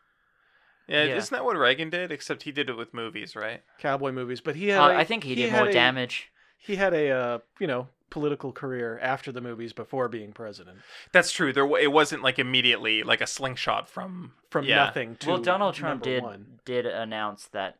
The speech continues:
Speaker 2: he was gonna run for president in the nineties.
Speaker 3: That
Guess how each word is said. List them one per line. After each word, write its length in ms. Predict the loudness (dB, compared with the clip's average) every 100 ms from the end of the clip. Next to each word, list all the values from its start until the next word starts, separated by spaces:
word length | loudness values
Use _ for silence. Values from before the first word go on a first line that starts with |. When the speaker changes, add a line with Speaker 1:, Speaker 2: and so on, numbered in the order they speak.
| _
Speaker 2:
he 320 | -20 -16 -14 -12
was 240 | -14 -12
gonna 160 | -10 -10
run 140 | -10
for 80 | -10
president 400 | -10 -10 -12 -16
in 140 | -16 -14
the 80 | -12
nineties. 540 | -12 -12 -18 -20 -20 _ _ _ _ _ -20 -20 _
Speaker 3:
That 220 | -4 -4